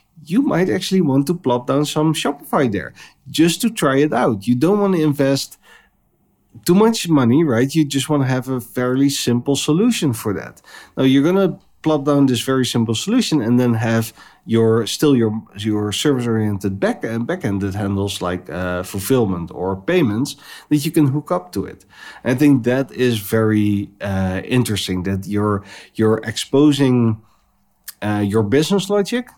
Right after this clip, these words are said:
to the outside with some logging in, I would suggest, but, uh, you're, you're making it much more democratic. You're, you're enabling, uh, other smaller platforms to use it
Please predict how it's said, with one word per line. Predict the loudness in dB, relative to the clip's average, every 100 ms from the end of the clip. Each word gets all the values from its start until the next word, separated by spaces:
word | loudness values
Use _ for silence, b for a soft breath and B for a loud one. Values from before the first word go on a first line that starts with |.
| _ -4
to | -2
the | 0
outside | 0 0 0 0 0 -2 -10 _ _ _ _ -20 -10
with | -8
some | -4 -2
logging | 0 -2 -4 -6
in, | -4 -4
I | -4
would | -4 -6
suggest, | -8 -6 -4 -4 -4
but, | -4 -4 B B B
uh, | -4 0 2 0 -2
you're, | -2 0 0 2
you're | 0 2 0 -2 b b _ _ _ _ _ -2
making | 0 2
it | 2
much | 2 2 0 0
more | 0 0
democratic. | -2 -6 -6 -2 0 -2 -4 -4 -6 -16 -10
You're, | -4 -2 0 -2 -4 -6
you're | -8 -4 -2
enabling, | 0 2 4 4 2 2 2 0 -6
uh, | -8 -6 -6 -4
other | 0 0 0
smaller | 0 2 2 2 2 0 -2 -6 b _
platforms | -4 -2 -2 -2 -2 -2
to | -4
use | -2 2 2 2 0
it | -2 -2 -8